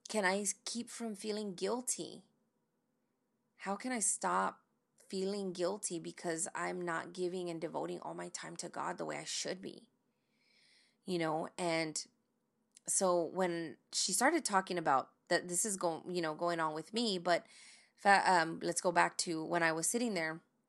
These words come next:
watching this YouTube video and listening to her talk about Bible study and stuff. She started talking about the same thing, sort of, just kinda like, falling away from it, but getting back to it, falling away from it and getting back to it.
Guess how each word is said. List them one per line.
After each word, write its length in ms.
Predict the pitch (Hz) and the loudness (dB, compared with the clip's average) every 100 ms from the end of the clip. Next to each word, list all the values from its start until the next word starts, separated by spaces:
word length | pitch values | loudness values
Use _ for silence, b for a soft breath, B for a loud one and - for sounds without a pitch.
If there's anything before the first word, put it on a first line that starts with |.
| _ _ _ _ _ _ | _ _ _ _ _ _
watching 380 | - 175 175 180 | 2 4 4 -2
this 180 | 165 160 | -4 -4
YouTube 360 | 233 247 - 160 | -4 -4 -4 -4
video 440 | 160 151 143 160 B B B B | -4 -2 -4 -6 B B B B
and 220 | 170 165 | -4 -2
listening 560 | 170 214 - 170 160 160 | 0 2 0 0 -4 -6
to 260 | - 165 156 | -6 -2 -2
her 160 | 170 156 | -2 -2
talk 260 | - 156 | -2 -2
about 300 | 160 151 131 - - 165 - | 0 0 -2 -6 -16 -16 -6
Bible 320 | 165 214 277 | 2 4 2
study 340 | 220 - 156 156 | -2 -2 -2 -2
and 100 | 151 | -4
stuff. 200 | 160 156 | -6 -4
She 260 | - 226 | -4 -2
started 400 | 254 254 247 226 | -2 -2 -2 -4
talking 260 | - 190 220 | -6 -6 -4
about 200 | 220 196 | -4 -4
the 80 | 190 | -4
same 260 | - 196 | -4 -6
thing, 300 | 190 202 262 | -6 -6 -6
sort 260 | 233 165 160 | -6 -8 -8
of, 140 | - - B B B B | -12 -18 B B B B
just 180 | - 190 | -10 -8
kinda 300 | - 214 214 | -4 -4 -2
like, 460 | 196 185 170 - - _ - - | 2 2 2 -2 -20 _ -8 2
falling 320 | 170 202 214 | 4 2 0
away 220 | 190 190 | 0 0
from 240 | 196 208 | -2 -4
it, 160 | 202 196 | -4 -2
but 120 | 175 | -2
getting 280 | 170 175 175 | -2 -2 -2
back 280 | 175 175 - | -4 -4 -6
to 160 | 185 | -2
it, 160 | 175 - | -2 -2
falling 320 | 190 202 233 | -2 -2 0
away 220 | 226 190 | -2 -2
from 260 | 180 196 185 | -2 -4 -6
it 140 | 185 | -6
and 100 | 180 | -6
getting 240 | 175 170 175 | -6 -6 -6
back 300 | 180 175 - | -4 -6 -6
to 160 | 180 | -6
it. 160 | 165 - | -4 -4